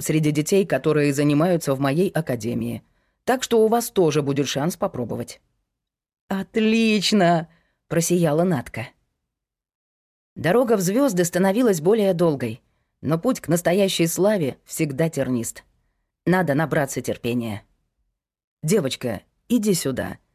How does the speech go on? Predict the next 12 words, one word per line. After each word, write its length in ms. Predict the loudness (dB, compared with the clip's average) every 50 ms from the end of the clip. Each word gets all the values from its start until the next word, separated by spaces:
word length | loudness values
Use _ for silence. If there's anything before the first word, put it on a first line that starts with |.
| _ _ _ _ _ _ _ _ _ _ _ _
позвал 420 | -2 -2 0 0 0 0 0 0 2
Мальковский 600 | 0 0 0 0 0 0 0 0 -2 -4 -2 -2
Настену. 540 | -2 -4 -4 -6 -6 -4 -4 -4 -8 -10 -14 _ _ _ _ _ _ _ _ _ _ _ _ -2
«Тебя 320 | 0 2 2 2 2 2
как 240 | 2 0 0 0 0
зовут?» 400 | -2 -2 -2 -2 -6 -6 -10 -18 _ _ _ _ _ _ _ _ _ _ _ _ _ _ _
«Настя 380 | 0 0 2 0 -2 -4 -4 -2
Таганцева». 720 | -2 -2 0 0 0 0 0 -2 -4 -4 -4 -4 -4 -6 -10 _ _ _ _ _ _ _ _ _ _ _ _ _ _
«Ася!» 840 | 0 2 4 4 4 2 2 0 0 2 2 2 2 0 -2 -6 -10 _ _ _ _ _ _ _ _ _ _ _
«Ой, 300 | 2 2 2 2 0 -4 _ _ _ _ _ _ _ _ _ _
меня 300 | 2 2 4 4 4 2
зовут 320 | 2 2 0 0 -2 -2